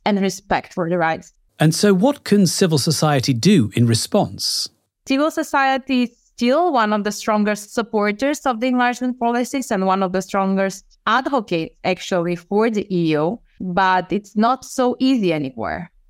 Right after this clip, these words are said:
Speaker 1: So with all the happenings, especially with how long the process has it been, how much of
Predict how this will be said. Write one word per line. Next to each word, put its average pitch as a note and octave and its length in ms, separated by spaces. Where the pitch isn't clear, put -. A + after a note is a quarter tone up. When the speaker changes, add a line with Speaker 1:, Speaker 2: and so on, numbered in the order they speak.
Speaker 1:
So G3+ 260
with G3+ 280
all A3 240
the G3+ 540
happenings, A#3+ 720
especially G#3 720
with G3 340
how A3+ 200
long A3+ 420
the C4 80
process A#3+ 540
has A#3 240
it G#3+ 180
been, A#3 200
how C4+ 280
much C#4 460
of A3 320